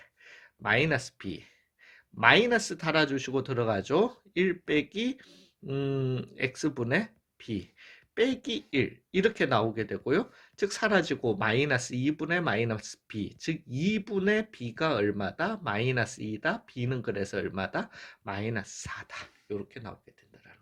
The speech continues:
겁니다. 즉 A분의 B라고 하는 거는 마이너스 사가 답이 되게 되는 거예요. 되셨어요?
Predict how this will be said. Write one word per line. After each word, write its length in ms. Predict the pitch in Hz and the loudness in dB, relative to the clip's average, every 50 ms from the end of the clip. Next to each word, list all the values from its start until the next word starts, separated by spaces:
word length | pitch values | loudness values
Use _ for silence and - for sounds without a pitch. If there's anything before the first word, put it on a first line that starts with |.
| _ | _
겁니다. 460 | _ _ _ _ _ _ _ _ - _ _ _ _ _ _ _ _ _ _ _ - - - - - - _ | _ _ _ _ _ _ _ _ -20 _ _ _ _ _ _ _ _ _ _ _ -20 -20 -20 -20 -20 -20 _
즉 280 | - - 180 - - - - | 2 4 4 4 2 2 2
A분의 640 | 139 135 151 165 160 - 131 120 127 165 247 - - - - - _ - | 4 4 6 4 2 0 0 0 2 2 2 0 -2 -12 -20 -20 _ -12
B라고 480 | - - 120 120 135 123 113 117 - 98 | -4 0 0 2 4 2 2 2 -2 -6
하는 200 | 92 90 92 - | -6 -6 -8 -10
거는 240 | - - 151 220 233 - _ _ | -8 -6 -6 -6 -6 -10 _ _
마이너스 680 | - 98 101 107 107 135 139 131 101 - - - - - | -10 -8 -6 -4 -4 -6 -6 -8 -10 -12 -12 -14 -14 -14
사가 380 | - - - - 139 131 - _ _ _ _ | -16 -18 -16 -16 -16 -16 -16 _ _ _ _
답이 280 | - - 107 - - - | -16 -16 -14 -12 -14 -14
되게 140 | - - - - - | -16 -18 -20 -20 -20
되는 160 | _ - - _ _ | _ -20 -20 _ _
거예요. 160 | _ _ _ _ _ _ _ _ _ _ _ _ _ _ _ _ _ _ _ _ _ _ _ _ _ _ _ | _ _ _ _ _ _ _ _ _ _ _ _ _ _ _ _ _ _ _ _ _ _ _ _ _ _ _
되셨어요? 840 | - 147 151 151 151 - - 151 156 165 160 156 156 156 156 156 | -6 -4 -4 -4 -4 -2 -2 -2 -2 -2 -4 -8 -10 -10 -10 -10